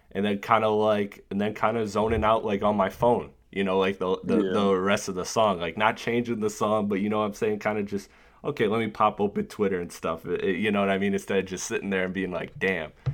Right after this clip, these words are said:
Speaker 1: these two are going at it." So, yeah, I'm, I'm with you on that. I think that was, again, I think that's Conway just doing kind of, like,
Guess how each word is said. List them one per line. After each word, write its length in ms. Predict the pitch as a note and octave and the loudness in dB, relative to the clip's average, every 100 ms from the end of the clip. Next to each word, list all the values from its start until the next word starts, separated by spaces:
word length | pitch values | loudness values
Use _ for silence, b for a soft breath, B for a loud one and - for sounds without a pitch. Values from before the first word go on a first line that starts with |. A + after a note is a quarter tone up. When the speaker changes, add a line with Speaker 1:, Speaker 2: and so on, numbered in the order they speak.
| B F2+ | B -6
Speaker 1:
these 160 | G2+ | -4
two 160 | A2 G2+ | -2 -2
are 120 | F2+ | 0
going 280 | F#2 F2 F2 | -2 -4 -2
at 200 | E2+ E2 | -2 -2
it." 160 | D2+ | -6
So, 360 | - E2+ D#2+ D#2+ b b b b | -8 -6 -6 -6 b b b b
yeah, 240 | A2+ A#2 - | 2 4 6
I'm, 200 | A#2+ A#2 | 6 6
I'm 160 | A#2 A2 | 4 2
with 220 | A2+ A2+ | 0 -2
you 120 | A#2 A2 | 0 2
on 140 | G#2 | 2
that. 300 | G#2 G2+ G2 | 2 2 2
I 100 | F#2+ | 0
think 220 | G2+ A2 G#2+ | 0 0 0
that 100 | G#2 | 2
was, 240 | G2+ F#2+ | 2 0
again, 320 | F#2 F#2+ G2 | -4 0 0
I 60 | F#2 | 0
think 180 | F#2 F#2+ | -4 -6
that's 240 | F#2+ F2+ - | -6 -8 -8
Conway 460 | F#2 F#2 F#2 F2+ | -4 -2 0 -2
just 260 | F2 F2 - | -6 -10 -6
doing 320 | F#2 F#2 F2+ | -4 -4 -6
kind 260 | - F2+ F2+ | -4 -4 -4
of, 200 | E2+ E2+ | -8 -8
like, 300 | F2+ E2 - | -8 -8 -10